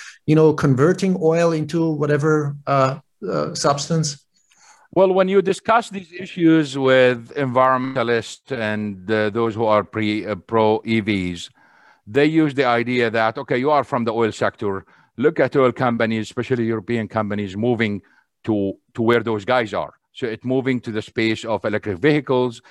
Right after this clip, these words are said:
Speaker 2: They are moving to charging. Some of them bas-, are wind, w-, building right now as we speak, building windmills, uh, in the, in the ocean. These are all companies.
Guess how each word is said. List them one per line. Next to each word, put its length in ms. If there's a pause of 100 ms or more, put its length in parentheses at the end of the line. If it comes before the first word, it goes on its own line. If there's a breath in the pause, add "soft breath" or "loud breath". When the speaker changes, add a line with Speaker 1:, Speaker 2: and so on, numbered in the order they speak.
(220 soft breath)
Speaker 2:
They 80
are 80
moving 280
to 120
charging. 640 (200 soft breath)
Some 260
of 160
them 160
bas-, 220
are 140
wind, 240
w-, 320
building 540
right 260
now 300
as 180
we 140
speak, 440 (300 soft breath)
building 380
windmills, 720 (320)
uh, 300
in 100
the, 220
in 80
the 100
ocean. 540 (240 soft breath)
These 240
are 180
all 160
companies. 640